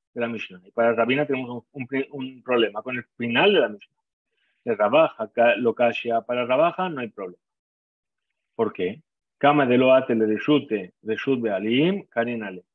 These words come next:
Es decir, mientras no haya llegado el objeto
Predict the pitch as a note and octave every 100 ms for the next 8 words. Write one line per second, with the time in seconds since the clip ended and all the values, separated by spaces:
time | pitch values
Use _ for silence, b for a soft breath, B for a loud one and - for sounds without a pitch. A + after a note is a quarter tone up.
0 | - A#2+ A2+ A2 A2+ A2+ A2+ B2 D3 D3+
1 | C#3 A#2+ G2 _ A2 A2 C3 A#2 G#2+ G#2+
2 | - C3+ - G2+